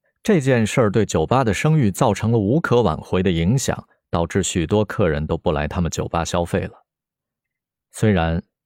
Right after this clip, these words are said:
法院为他们证清了事实，但是人心就是如此，虽然知道酒吧的酒没有问题，但是他的心里是有阴影的。江雷他们很无奈。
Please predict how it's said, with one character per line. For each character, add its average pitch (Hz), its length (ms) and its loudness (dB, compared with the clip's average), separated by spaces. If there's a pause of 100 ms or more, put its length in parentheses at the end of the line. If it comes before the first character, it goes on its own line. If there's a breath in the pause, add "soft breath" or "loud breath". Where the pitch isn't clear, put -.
(160)
法 76 180 -2
院 98 160 2
为 98 140 2
他 87 100 -4
们 92 140 0
证 98 200 0
清 104 200 -2
了 95 100 0
事 98 180 -4
实， - 360 -8 (420)
但 175 160 0
是 147 120 0
人 110 200 2
心 175 220 2
就 185 180 2
是 87 140 -2
如 87 180 -2
此， - 240 -10 (400)
虽 - 180 0
然 165 160 4
知 175 160 2
道 151 140 4
酒 90 180 2
吧 117 200 0
的 123 100 2
酒 87 240 0
没 87 160 2
有 113 160 2
问 95 320 2
题， 82 320 -4 (240 loud breath)
但 101 140 2
是 95 160 0
他 95 100 0
的 90 100 0
心 98 280 0
里 82 120 0
是 - 200 0
有 82 120 2
阴 98 240 2
影 90 160 0 (120)
的。 - 240 -8 (680)
江 85 200 -2
雷 76 160 0
他 - 120 -6
们 80 120 -2
很 82 180 -6
无 78 220 -6
奈。 78 260 -4